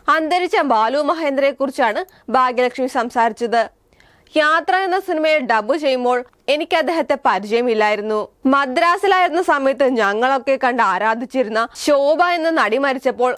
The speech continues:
അവരുടെ മരണത്തിന് ഉത്തരവാദി ഇദ്ദേഹമാണെന്ന് തോന്നി.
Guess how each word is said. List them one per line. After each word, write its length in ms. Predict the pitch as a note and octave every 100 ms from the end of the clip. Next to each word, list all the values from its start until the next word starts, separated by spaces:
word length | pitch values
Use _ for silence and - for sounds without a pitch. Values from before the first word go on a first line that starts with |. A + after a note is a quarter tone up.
| -
അവരുടെ 400 | D4+ D#4+ E4+ E4+
മരണത്തിന് 540 | C4+ G3+ G#3+ A3 A#3+
ഉത്തരവാദി 540 | C4 G3+ A#3 A3+ G#3+ G3+
ഇദ്ദേഹമാണെന്ന് 920 | - A3 E3+ A3+ D4 B3+ A3+ A#3 A#3+ A#3
തോന്നി. 360 | G3 G#3 G3+